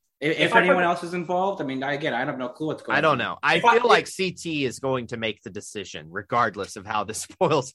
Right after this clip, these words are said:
Speaker 3: out.
Speaker 2: If, if I put the over-under at two and a half for the number of winners in this season, would you take the over or the under?
Speaker 1: You kinda have to take the under.
Speaker 3: I feel
Speaker 1: I
Speaker 3: like
Speaker 1: just,
Speaker 3: you have
Speaker 1: I,
Speaker 3: to take the under. I feel
Speaker 1: yeah,
Speaker 3: like
Speaker 1: but
Speaker 3: it's a
Speaker 1: I do
Speaker 3: man
Speaker 1: think
Speaker 3: and a
Speaker 1: it's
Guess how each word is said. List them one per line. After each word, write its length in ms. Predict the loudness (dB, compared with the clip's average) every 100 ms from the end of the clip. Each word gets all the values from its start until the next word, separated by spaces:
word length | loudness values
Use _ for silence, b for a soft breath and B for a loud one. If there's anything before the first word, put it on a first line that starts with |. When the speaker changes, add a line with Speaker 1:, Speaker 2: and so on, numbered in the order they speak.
| -10
Speaker 3:
out. 240 | -6 -6 -8 -4
Speaker 2:
If, 240 | -2 -2 -4
if 140 | 0 4
I 100 | 4
put 280 | 4 2 2
the 100 | 0
over-under 680 | 0 0 0 4 2 2 -4
at 200 | -6 -6
two 180 | -8 -4
and 80 | 0
a 40 |
half 380 | 2 2 0 -8 _
for 140 | -8 -4
the 100 | 0
number 320 | 0 4 4
of 140 | 4
winners 340 | -2 -2 -4 -6
in 120 | -6
this 180 | -6 -6
season, 300 | -8 -8 -8
would 100 | -8
you 80 | -6
take 180 | -6 -4
the 60 |
over 240 | -4 0 -2
or 60 |
the 160 | -2 -8
under? 280 | -8 -14 -14 _ _ _ _ -20 -10
Speaker 1:
You 80 | -6
kinda 220 | 0 2 2
have 240 | 2 0
to 180 | -2 -2
take 100 | -2
the 160 | -8 -6
under. 360 | -6 -2 0
Speaker 3:
I 120 | 0 2
feel 120 | 2
Speaker 1:
I 40 |
Speaker 3:
like 80 | 2 2
Speaker 1:
just, 80 | 2
Speaker 3:
you 60 |
have 100 | 0
Speaker 1:
I, 40 | 0
Speaker 3:
to 80 | -4
take 200 | -8 -8
the 140 | -12
under. 220 | -8 -6
I 60 | 0
feel 80 | 4
Speaker 1:
yeah, 180 | 4 4
Speaker 3:
like 100 | 4
Speaker 1:
but 60 |
Speaker 3:
it's 60 | 4
a 40 |
Speaker 1:
I 40 | 6
do 100 | 4
Speaker 3:
man 80 | 2
Speaker 1:
think 200 | 0 0
Speaker 3:
and 60 |
a 20 |
Speaker 1:
it's 80 | -2